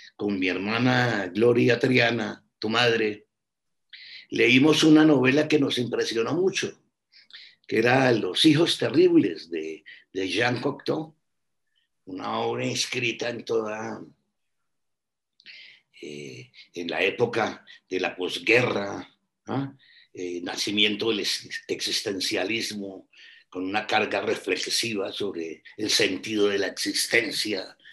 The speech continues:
Eh, quizás una obra que ni siquiera entendíamos, pero eran unos muchachos, eran unos muchachos encerrados en, en una casa,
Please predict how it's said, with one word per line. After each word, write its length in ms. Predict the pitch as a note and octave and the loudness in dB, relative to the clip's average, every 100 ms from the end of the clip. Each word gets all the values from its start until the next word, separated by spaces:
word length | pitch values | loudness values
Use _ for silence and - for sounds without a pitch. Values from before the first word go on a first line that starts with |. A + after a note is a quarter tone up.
| - - _ | -20 -20 _
Eh, 240 | G2+ F#2 - - - | -8 -8 -10 -16 -6
quizás 360 | G#2 B2+ B2+ | -2 0 4
una 160 | D#3+ D3+ | 4 6
obra 160 | D3+ C3+ | 6 6
que 100 | D3+ | 2
ni 120 | A2 | 2
siquiera 300 | - - A2+ | -2 2 2
entendíamos, 920 | C#3 A#2 G#2 C#3+ B2 E2+ D#2 - - _ _ - - - | 2 -2 -2 0 -2 -4 -12 -14 -16 _ _ -20 -20 -6
pero 200 | - A#2 | 2 4
eran 220 | C3+ E3+ | 6 6
unos 180 | F#3 F#3 | 8 8
muchachos, 640 | F3 C#3+ G#3 G#3+ A#2+ F#2 - _ _ - - | 8 8 6 2 -2 -4 -10 _ _ -20 -6
eran 240 | A2 B2 D#3 | 2 6 8
unos 200 | D#3 D#3+ | 10 10
muchachos 460 | C#3+ C#3 B2+ B2+ D3 | 8 6 2 2 0
encerrados 760 | - B2+ G#2 A#2+ C3+ C#3 A#2+ | 2 0 0 2 2 0 -2
en, 160 | B2 - - - - _ - | -10 -16 -20 -20 -20 _ -8
en 140 | G2 | -4
una 180 | A2+ B2 | -2 0
casa, 480 | C#3+ - - - | 0 0 -6 -12